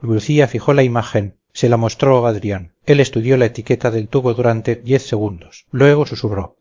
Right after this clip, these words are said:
"Racionamiento militar. Fecha, mil novecientos cuarenta". Diez segundos más de silencio. Alguien guardó comida,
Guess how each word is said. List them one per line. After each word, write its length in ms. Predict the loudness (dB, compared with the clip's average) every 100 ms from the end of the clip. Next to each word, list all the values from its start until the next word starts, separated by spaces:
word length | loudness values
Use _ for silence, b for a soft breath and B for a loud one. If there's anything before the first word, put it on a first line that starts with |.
| -2
"Racionamiento 720 | 0 0 0 -2 -2 -4 -6
militar. 540 | -6 -6 -4 -6 -6 _
Fecha, 480 | 0 0 2 -6 -8 _
mil 260 | -2 0 0
novecientos 560 | -4 0 -2 -2 -6
cuarenta". 520 | -4 -4 -4 -10 -16 -6
Diez 240 | 0 0
segundos 460 | 0 -4 -2 -6 -4
más 140 | -4
de 80 | -4
silencio. 560 | -6 -6 -6 -10 -20 -20 _ _
Alguien 440 | 0 2 0 0
guardó 340 | 2 0 0 -2
comida, 480 | -2 -2 -4 -6